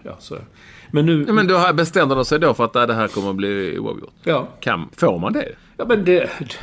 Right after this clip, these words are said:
Speaker 1: det är väl
Speaker 2: Remis, som det heter, va, på schackspråk.
Speaker 1: Jag vet inte. Vad han
Speaker 2: Nej, men då kan man flytta ett par bun-, bönder och sen så säger man: "Ah, vad fan."
Speaker 1: Ja, ty, äh, det här kommer, vi kommer bli, vi slutade tidigt, för det här kommer bli oavgjort hur vi än gör.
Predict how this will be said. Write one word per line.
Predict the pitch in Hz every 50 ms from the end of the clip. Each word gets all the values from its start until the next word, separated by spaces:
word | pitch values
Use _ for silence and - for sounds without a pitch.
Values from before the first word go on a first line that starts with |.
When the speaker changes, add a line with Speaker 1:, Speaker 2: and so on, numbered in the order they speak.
| - - - - - - - -
Speaker 1:
det | 135
är | 110
väl | 117 135
Speaker 2:
Remis, | 147 156 160 135 117 104
som | - 107 104
det | 113
heter, | 120 104 - 90
va, | 80 78 73
på | - - 80 78 78 80 76 -
schackspråk. | 90 85 - - - - - - - _
Speaker 1:
Jag | - - 95 - -
vet | - - -
inte. | - - - - - - _ _
Vad | - 120 117 113 -
han | 143 151 156 151 139 143
Speaker 2:
Nej, | 175 202
men | 202 196
då | 185 160
kan | - 165 143
man | 139 139 127
flytta | - 170 175 170 - 185
ett | 160 147 135
par | - 147 143
bun-, | 139 147 160 170 170 156 147 143
bönder | 147 190 170 120 95 90 98 101
och | 117 117
sen | 143 131 104
så | - 113
säger | 110 151 135 117
man: | 107 107 107 107
"Ah, | 110
vad | 104 95 -
fan." | - - - 62 - 50 - - - - - - _ _ -
Speaker 1:
Ja, | - 120 127 143 - - - - - _ _ -
ty, | - 131
äh, | - - 127 - - - - _ _ _ _ _ _ _ _
det | - -
här | - 123 107
kommer, | - - 143 120 117 110 107
vi | 107 120 113
kommer | - - 143 120 107 107
bli, | 110 131 131 117
vi | 107 120 127 123 117
slutade | - - 131 120 120 - 110 110 98
tidigt, | - - 123 131 123 110 - -
för | - 113
det | 107
här | - 123 98
kommer | - - - 135 120 104
bli | 110 120 127 110
oavgjort | 107 123 131 120 104 98 101 175 170 127
hur | 113
vi | 107 120
än | 120 110 110
gör. | 110 113 113